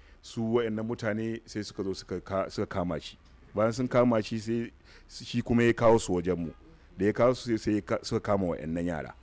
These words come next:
Suka tafi da sunan C I D na nan Jos. To sun yi wata ɗaya a wurin sai aka ba da belinsu.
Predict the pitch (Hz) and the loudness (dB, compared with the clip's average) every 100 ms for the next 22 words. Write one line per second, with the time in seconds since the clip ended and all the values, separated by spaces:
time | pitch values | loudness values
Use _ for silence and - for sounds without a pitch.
0 | - - - - - - 117 104 - 110 | -20 -20 -20 -20 -20 -6 -4 -4 -6 -4
1 | 95 - 98 104 92 95 85 87 78 76 | -4 -4 -2 -4 -4 -4 -4 -6 -6 -8
2 | 87 87 73 67 - - - - - - | -6 -6 -6 -10 -12 -20 -20 -20 -20 -20
3 | - - 107 - 135 143 147 147 110 131 | -20 -4 -2 2 4 6 6 4 2 4
4 | 131 117 113 113 87 - - - 110 113 | 4 4 4 4 0 -10 -20 -4 -2 0
5 | 104 95 98 80 87 85 78 | -2 -2 -2 0 -2 -2 -6